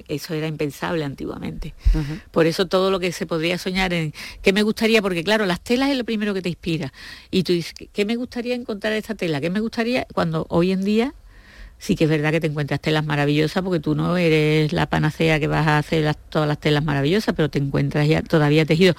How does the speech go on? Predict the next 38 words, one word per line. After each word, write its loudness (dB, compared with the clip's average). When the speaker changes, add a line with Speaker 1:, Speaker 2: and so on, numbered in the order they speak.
Speaker 1:
Pero 6
también 0
es 2
eso, 0
el, 4
yo -2
re-, 0
recuerdo 2
haber 2
hecho -2
hace -2
como 0
ocho -4
o -2
nueve 0
años, 0
o -6
quizás -2
menos, 2
una 2
colección, 2
cuando 4
los 2
lunares 0
negros 2
estaban -2
dormidos, 2
no 0
que -2
no 0
se, 0
se -4
han 0
puesto -2
muchísimo -2
durante 2
toda 2
la, 2